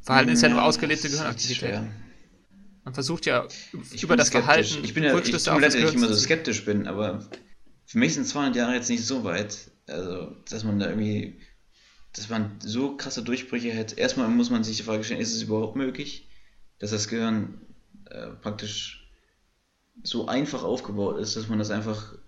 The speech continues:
Speaker 2: sagen kann: Ja, das und das geht grad ab, das messen wir gerade,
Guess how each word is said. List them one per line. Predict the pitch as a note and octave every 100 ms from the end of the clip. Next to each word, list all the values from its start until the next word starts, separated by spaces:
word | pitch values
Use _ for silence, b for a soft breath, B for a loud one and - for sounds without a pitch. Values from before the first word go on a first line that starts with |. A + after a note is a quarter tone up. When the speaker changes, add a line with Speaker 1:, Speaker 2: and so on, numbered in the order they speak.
| - - - -
Speaker 2:
sagen | G#2+ G#2+
kann: | A2 G#2
Ja, |
das | G#2 G#2+
und | A#2
das | A2
geht | B2 A#2
grad | A2+
ab, | - G#2+ - B B B B B B _ - _ _ -
das | G#2
messen | A2+ A#2 A#2+
wir | A#2 A2
gerade, | G#2+ G#2+ A2 A2